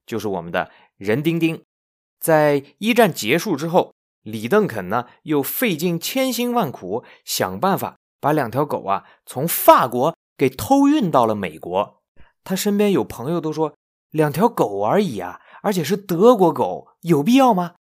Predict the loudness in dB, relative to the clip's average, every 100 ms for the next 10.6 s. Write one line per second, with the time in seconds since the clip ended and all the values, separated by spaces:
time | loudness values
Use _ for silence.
0 | _ _ -12 -12 -4 -2 -2 -8 -10 -8
1 | -4 -2 -2 -2 -4 -4 -4 -6 _ _
2 | _ -6 -4 -2 -2 0 0 -2 -4 -8
3 | -6 -6 -8 -8 -6 -2 -2 -2 -2 -4
4 | -2 0 -2 -2 _ _ -12 -6 -4 -4
5 | -6 -4 -2 0 -2 -4 -4 -2 -2 -4
6 | -6 -12 _ _ _ _ _ -12 -10 -2
7 | 0 2 0 -2 -4 _ -8 -4 0 0
8 | 0 0 2 2 0 -4 -2 -2 -2 _
9 | _ _ _ _ -12 -6 -2 -2 -4 -4
10 | -2 -2 -6 -6 -6